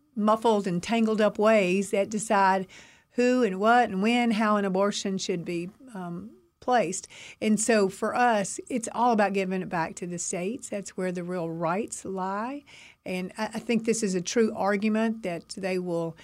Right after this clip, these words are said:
uh, return to the states. Again, it's not a constitutional issue. It's not, you know,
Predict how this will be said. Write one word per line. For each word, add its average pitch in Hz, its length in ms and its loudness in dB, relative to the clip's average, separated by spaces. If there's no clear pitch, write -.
uh, 147 100 -6
return 208 460 0
to 214 100 0
the 208 140 -2
states. 202 640 -4
Again, 185 280 -6
it's - 200 -10
not 196 160 -2
a 190 60 -4
constitutional 233 840 -4
issue. 226 500 -2
It's 185 220 -6
not, 160 280 -6
you - 100 -14
know, - 120 -14